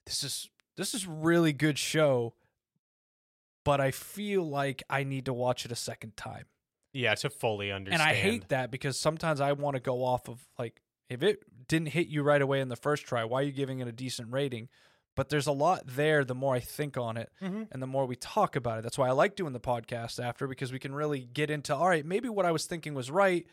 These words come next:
Speaker 2: That's why we do the podcast.
Speaker 1: That's why, that's why,
Speaker 2: <laughs>
Speaker 1: that's why we do it. And, um,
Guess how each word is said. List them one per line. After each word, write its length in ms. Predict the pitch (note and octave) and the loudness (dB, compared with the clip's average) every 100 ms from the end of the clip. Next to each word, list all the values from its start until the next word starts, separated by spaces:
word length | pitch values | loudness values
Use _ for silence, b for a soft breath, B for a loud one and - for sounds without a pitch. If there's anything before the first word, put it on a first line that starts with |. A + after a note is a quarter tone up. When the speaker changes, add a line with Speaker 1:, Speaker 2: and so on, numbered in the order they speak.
| b | b
Speaker 2:
That's 140 | - B2 | -12 2
why 220 | B2+ D3+ | 6 6
we 140 | B2+ B2+ | 6 2
do 180 | D#3 | 2
the 100 | A#2 G#2+ | 0 -2
podcast. 520 | A#2 G2 - D#3 D#3 | -2 -2 4 6 8
Speaker 1:
That's 20 | |
why, 120 | G#3+ F#3 | 6 8
that's 220 | A3 A3 | 6 8
why, 300 | G3+ G3 G3 - | 8 8 4 2
Speaker 2:
<laughs> 120 | F#3+ | 0
Speaker 1:
that's 160 | D#3 F#3 | 0 2
why 80 | E3+ | 2
we 140 | E3 | 2
do 240 | D3+ G#3+ | 0 0
it. 140 | C3 - | 0 0
And, 360 | C#3+ C#3 C#3 C#3 | 0 0 2 2
um, 380 | C#3 C3+ B2+ | 4 2 -2